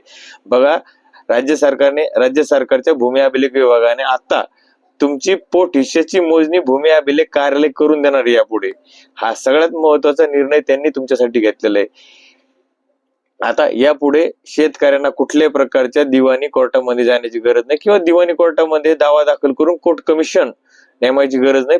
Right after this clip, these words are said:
पोट हिस्सा मोजणीसाठी. याच्यापूर्वी पोट हिस्सा मोजणीसाठी तुम्हाला तिकडं दिवाणी न्यायालयात यावं लागत, परंतु आता ह्या पद्धतीची पोट मोजणी, त्याचा पोट हिस्सा मोजून घेण्यासाठी अर्ज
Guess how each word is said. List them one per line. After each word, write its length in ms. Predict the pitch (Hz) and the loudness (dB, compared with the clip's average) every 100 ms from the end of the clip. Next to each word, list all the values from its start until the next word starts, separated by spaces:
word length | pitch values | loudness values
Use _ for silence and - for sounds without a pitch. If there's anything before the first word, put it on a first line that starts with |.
| - | 0
पोट 200 | 220 - | -2 -2
हिस्सा 200 | 160 165 | -2 0
मोजणीसाठी. 560 | 143 135 123 117 101 104 - _ - | 0 0 0 0 -2 -8 -10 _ -4
याच्यापूर्वी 580 | 123 151 139 151 139 160 - - | 0 0 0 0 2 0 -2 -6
पोट 180 | 143 135 | -2 -2
हिस्सा 200 | 139 147 | 0 0
मोजणीसाठी 640 | 143 147 143 139 131 156 180 _ _ - | 0 0 0 0 0 0 -2 _ _ -4
तुम्हाला 240 | 131 131 127 | 0 0 0
तिकडं 320 | 131 139 156 - _ _ _ _ 107 | -2 2 0 0 _ _ _ _ -4
दिवाणी 260 | 139 156 | 0 0
न्यायालयात 400 | 151 147 143 131 | 0 0 0 2
यावं 140 | 131 127 | 2 2
लागत, 240 | 131 147 - | 0 0 -2
परंतु 380 | 143 147 139 170 | 0 0 0 0
आता 300 | 127 123 160 | 0 0 0
ह्या 180 | 123 139 | 2 0
पद्धतीची 540 | 139 135 127 123 135 147 - | 0 -2 -2 -2 -2 -2 0
पोट 200 | 160 151 - | -2 -2 -2
मोजणी, 380 | 147 143 143 120 _ _ _ - | -2 0 0 -4 _ _ _ -4
त्याचा 200 | 131 175 | 0 0
पोट 300 | 170 165 165 | 0 -2 0
हिस्सा 200 | 143 165 | 0 0
मोजून 320 | 147 147 156 | 0 0 0
घेण्यासाठी 640 | 120 123 123 131 123 165 - _ - | 0 0 0 -2 0 -2 -2 _ -6
अर्ज 320 | 135 139 | -2 -2